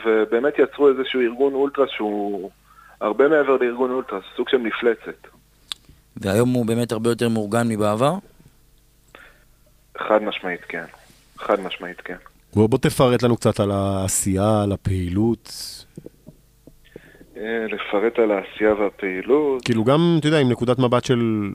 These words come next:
Speaker 3: מה היה אז, מה יש היום.
Speaker 2: טוב.
Speaker 1: תשמע, זה, בוא נגיד שזה, זה לא כל כך שונה, כי בסוף החבר'ה שהם באמת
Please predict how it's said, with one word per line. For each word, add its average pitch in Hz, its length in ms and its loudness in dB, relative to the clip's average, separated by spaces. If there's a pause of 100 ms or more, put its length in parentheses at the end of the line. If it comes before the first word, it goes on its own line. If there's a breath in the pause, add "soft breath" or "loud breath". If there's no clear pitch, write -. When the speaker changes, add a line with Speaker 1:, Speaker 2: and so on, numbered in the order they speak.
Speaker 3:
מה 104 200 0
היה 104 180 0
אז, 104 260 0
מה 98 160 0
יש 98 160 -2
היום. 85 240 -2 (2000)
Speaker 2:
טוב. 127 120 2
Speaker 1:
תשמע, 107 320 0 (140)
זה, 113 460 0
בוא 147 120 4
נגיד 180 260 4
שזה, 143 360 4 (120)
זה 143 80 6
לא 156 60 6
כל 185 180 2
כך 175 160 0
שונה, 151 360 2
כי 107 180 -6
בסוף 135 600 2
החבר'ה 139 360 2
שהם 104 300 -4
באמת 113 280 0